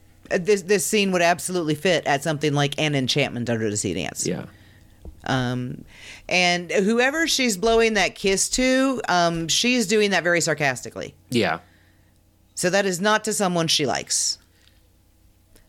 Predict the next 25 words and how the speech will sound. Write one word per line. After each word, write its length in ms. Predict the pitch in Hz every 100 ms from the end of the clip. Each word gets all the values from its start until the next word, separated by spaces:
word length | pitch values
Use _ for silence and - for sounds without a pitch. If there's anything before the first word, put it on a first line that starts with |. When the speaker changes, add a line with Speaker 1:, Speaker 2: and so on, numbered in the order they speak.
| _ -
Speaker 2:
Sam? 420 | - 87 101 139
Speaker 1:
Now, 840 | 147 170 202 208 202 185 147 90 - _ _
next 580 | 143 175 190 214 220 -
Speaker 2:
I 40 | 185
don't 80 |
know. 40 | 170
Speaker 1:
scene. 340 | 185 139 113 - -
Speaker 2:
Yep. 200 | 92 - - _ _ - - - _ -
Speaker 1:
I 200 | 190 220
called 440 | 214 190 170 156
it. 180 | 135 - _ _ _
I 40 | -
called 380 | - 165 208 302
it. 200 | 302 - _ _ -
I 60 | 143
said 180 | 165
I 100 | 131 127
didn't 360 | 165 180 220
know 120 | 214
what 160 | 190 190
he 80 | 160
was 180 | 151 147
doing, 420 | 190 208 240 220
but 140 | 151
I 120 | -